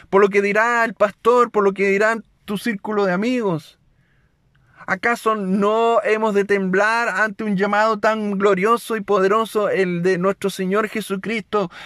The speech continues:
el comandante del ejército de Dios, Jehová, Yahweh,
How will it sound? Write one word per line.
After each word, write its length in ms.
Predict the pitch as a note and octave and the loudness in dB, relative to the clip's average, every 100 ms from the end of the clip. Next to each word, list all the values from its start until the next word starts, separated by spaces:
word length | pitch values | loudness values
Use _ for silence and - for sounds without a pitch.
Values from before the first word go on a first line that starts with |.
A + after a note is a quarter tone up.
| - - | -20 -4
el 220 | F#3+ F#3 | -2 0
comandante 840 | G3+ F#3+ F3+ F3 G#3+ A#3+ A3+ A3 | 0 0 0 0 0 0 -4 -2
del 140 | G#3+ F#3 | 0 0
ejército 720 | - G#3+ G#3+ - G3+ G#3 F#3 | -2 -2 -4 -6 -4 -2 0
de 160 | E3+ | 0
Dios, 340 | E3 G#3+ A3 - | 0 -2 -2 -6
Jehová, 840 | F#3 - G3 F#3 F3 G3 A3+ A3 _ _ _ _ _ _ _ _ _ _ - | -16 -4 2 2 4 2 2 -2 _ _ _ _ _ _ _ _ _ _ -8
Yahweh, 840 | C#3 F3+ F3 E3+ G#3 A3+ A#3 A#3 | -2 0 2 2 2 0 -2 -6